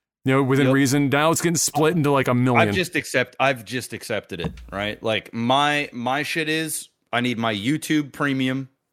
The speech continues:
Speaker 1: Yep.
Speaker 2: That's, that's number uno. That even goes above Disney Plus.
Speaker 1: Oh, for
Speaker 2: Kai's
Speaker 1: sure.
Speaker 2: gonna s-, Kai's gonna suffer before I get rid of my YouTube, uh, Premium. I don't give a fuck.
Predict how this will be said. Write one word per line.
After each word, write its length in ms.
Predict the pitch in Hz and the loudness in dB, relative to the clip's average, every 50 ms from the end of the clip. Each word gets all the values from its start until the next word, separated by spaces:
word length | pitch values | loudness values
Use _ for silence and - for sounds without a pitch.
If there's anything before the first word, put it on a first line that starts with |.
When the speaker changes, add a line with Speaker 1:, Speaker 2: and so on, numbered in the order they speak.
| _ _ _ - | _ _ _ -2
Speaker 1:
Yep. 240 | 139 151 170 - - _ - - _ _ - | 0 0 0 0 -4 _ -20 -20 _ _ -6
Speaker 2:
That's, 360 | 104 127 131 135 131 - - | -2 0 2 2 0 -2 -2
that's 380 | - - 156 160 160 - - - | 0 2 2 2 2 0 -4 -4
number 320 | 143 135 131 120 107 113 113 - | -2 -2 0 0 -2 -4 -6 -4
uno. 340 | 123 120 113 107 95 87 85 | -6 -4 -4 -4 -6 -6 -4
That 160 | 104 143 165 | -2 -2 -2
even 200 | 185 170 151 143 | -2 -4 -6 -4
goes 180 | 127 127 120 107 | -4 -4 -4 -4
above 280 | 107 95 117 104 92 | -4 -4 -4 -4 -4
Disney 300 | 87 113 110 98 104 92 | -4 -6 -6 -6 -8 -10
Plus. 540 | 82 - - - 110 98 85 - - - - - _ _ _ _ _ _ - | -12 -8 -4 -2 0 0 0 -2 -6 -12 -14 -16 _ _ _ _ _ _ 0
Speaker 1:
Oh, 120 | 160 156 | 2 2
for 100 | - 139 | 4 4
Speaker 2:
Kai's 60 | 160 175 | 4 4
Speaker 1:
sure. 140 | 151 120 101 | 4 2 2
Speaker 2:
gonna 180 | 120 156 143 | 0 -4 -6
s-, 240 | 131 - - - - - - _ _ _ | -6 -6 -6 -8 -8 -12 -16 _ _ _
Kai's 260 | - - 180 202 208 175 | -2 2 2 2 2 0
gonna 200 | 180 185 165 143 | -2 -4 -4 -4
suffer 580 | 117 - - - - 185 165 151 - - 123 98 | -6 -6 -8 -2 0 0 0 0 0 -4 -6 -6
before 360 | 87 98 90 - 127 123 113 | -6 -8 -6 -2 0 0 0
I 80 | 110 | 0
get 160 | 107 104 113 80 | 0 -2 -4 -4
rid 140 | 110 110 | -4 -4
of 60 | 107 98 | -4 -4
my 160 | 101 104 101 | -4 -6 -6
YouTube, 500 | 98 98 101 92 - 113 101 85 98 - - | -6 -8 -8 -8 -8 -10 -10 -10 -12 -12 -8
uh, 200 | 110 104 95 90 87 | -6 -4 -2 -4 -4
Premium. 420 | - - 113 101 92 87 85 78 92 | -6 -8 -8 -8 -6 -8 -6 -4 -4
I 80 | 117 | -2
don't 120 | 127 123 104 | -2 -2 -4
give 120 | 92 78 | -8 -12
a 60 | - - - - - - | -14 -18 -20 -12 -4 -2
fuck. 380 | 127 104 90 78 - - _ | 0 0 0 -2 -6 -12 _